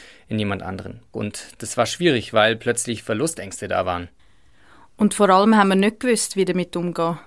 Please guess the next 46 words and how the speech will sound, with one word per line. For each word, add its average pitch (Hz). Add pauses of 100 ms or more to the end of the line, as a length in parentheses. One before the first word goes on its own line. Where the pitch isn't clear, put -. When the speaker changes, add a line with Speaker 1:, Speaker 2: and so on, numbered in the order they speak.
(140)
Speaker 2:
weil 175 (100)
man 185
sollte 185
so 190
etwas 180
ja 180
nicht 190
machen 208
und 175
deswegen 175
kannst 170
du 165
auch 156
nicht 170
darüber 156
reden. 180 (540)
Und 180
das 185
ist 185
das -
allergrösste 226
Problem 208
gewesen. 160
Und -
der 175
ganze 185
Umstand 196
hat 180
dann 180
auch 175
viel 180
Leid 170
verursacht 208
und 180
hat 180
sogar 180
dazu 175
geführt, 175
dass 175
wir 175
uns 170
für 180
eine 170
Weile 160
getrennt 165
haben. 156